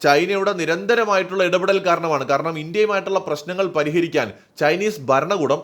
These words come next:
ആഗ്രഹിക്കുന്നുണ്ട്. പക്ഷെ അവരപ്പോഴും ഈ അതിർത്തി പ്രശ്നത്തെ പരിഹരിക്കുന്നതിന് അവർക്കൊരു മടി പോലെ.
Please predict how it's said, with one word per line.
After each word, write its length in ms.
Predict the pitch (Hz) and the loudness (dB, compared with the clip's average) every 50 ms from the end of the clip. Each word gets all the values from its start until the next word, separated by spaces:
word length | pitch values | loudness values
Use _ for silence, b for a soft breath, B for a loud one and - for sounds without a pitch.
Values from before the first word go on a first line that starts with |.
| - 127 | -4 -4
ആഗ്രഹിക്കുന്നുണ്ട്. 720 | 135 143 156 165 160 170 175 147 131 143 113 98 87 - - - b b b b b | -4 -4 -4 -4 -2 -2 -2 -2 -4 -6 -8 -8 -8 -10 -10 -10 b b b b b
പക്ഷെ 180 | 190 - 240 | -4 -2 0
അവരപ്പോഴും 680 | 196 185 214 262 240 202 185 - 220 202 165 143 156 151 147 | 2 2 2 2 2 0 0 2 0 0 0 0 -4 -8 -8
ഈ 140 | 151 170 170 - | -6 -6 -4 -2
അതിർത്തി 420 | 143 156 165 202 220 220 - 269 - - | -2 -2 -2 -2 -2 -4 -6 -8 -8 -6
പ്രശ്നത്തെ 560 | - 190 - - 165 175 - - 127 120 131 - B B B B - | -6 -6 -4 -4 -4 -4 -2 -2 -2 -4 -4 -6 B B B B 0
പരിഹരിക്കുന്നതിന് 760 | 156 170 185 233 208 220 202 208 165 185 175 170 147 131 147 | 2 2 2 2 0 0 -2 -4 -4 -6 -4 -4 -2 -2 -2
അവർക്കൊരു 460 | 160 120 127 139 151 143 - 147 131 | -4 -4 -2 -2 -2 -2 -2 -4 -4
മടി 320 | 165 170 160 151 160 170 165 | -4 -2 -2 0 0 0 0
പോലെ. 280 | 131 104 90 85 - | 0 0 -2 -4 -8